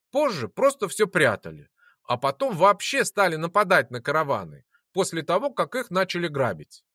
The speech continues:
Кстати, большинство людей тут были свободными. Рабов, как и в империи, было мало.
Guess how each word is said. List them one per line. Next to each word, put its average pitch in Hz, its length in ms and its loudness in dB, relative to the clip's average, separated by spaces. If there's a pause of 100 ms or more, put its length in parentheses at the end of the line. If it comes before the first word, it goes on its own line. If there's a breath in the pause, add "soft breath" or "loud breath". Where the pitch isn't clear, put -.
Кстати, 247 420 0
большинство 170 580 -4
людей 208 480 -6
тут 269 160 -4
были 226 220 -4
свободными. 107 800 0 (320)
Рабов, 131 480 0
как 175 200 0
и 190 40 4
в 190 120 2
империи, 117 640 -4
было 247 280 0
мало. 110 440 -2